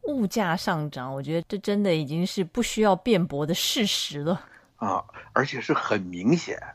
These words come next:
Speaker 1: 对啊，我觉得真的现在感觉负担很沉重哎。像我们看一下最新的这个数据啊，这是前几天公布的美国消费者物价指数，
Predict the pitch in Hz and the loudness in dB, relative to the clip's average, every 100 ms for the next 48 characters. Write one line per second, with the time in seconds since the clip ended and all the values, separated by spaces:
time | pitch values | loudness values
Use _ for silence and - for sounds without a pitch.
0 | - - 349 330 294 269 269 262 214 190 | -20 -4 2 4 6 4 4 2 2 2
1 | 220 262 285 269 - 247 208 143 147 170 | 2 2 0 0 2 0 2 0 -2 -4
2 | - 202 190 208 139 - - 131 139 190 | -2 2 2 2 0 -6 -8 -6 -4 -4
3 | 156 135 - 208 _ - 269 208 185 208 | -4 -6 -8 -10 _ -4 2 2 2 2
4 | 214 202 208 190 185 208 185 - 175 170 | 2 4 4 2 2 0 0 -2 -4 -2
5 | 156 165 156 - 160 139 156 143 85 - | -4 -4 -6 -6 -8 -8 -10 -6 -6 -8
6 | - - _ - 240 226 233 - 202 202 | -18 -20 _ -4 0 2 0 -2 2 2
7 | 196 190 175 175 175 175 175 139 139 151 | 0 -4 -2 0 0 0 -4 -2 -4 -4
8 | 147 - 160 196 - 269 302 320 233 - | -4 0 2 2 4 4 4 2 0 0
9 | 139 143 185 160 185 147 135 135 123 - | -4 -2 -2 -2 0 -2 -4 -12 -10 -8
10 | - 175 | -4 -4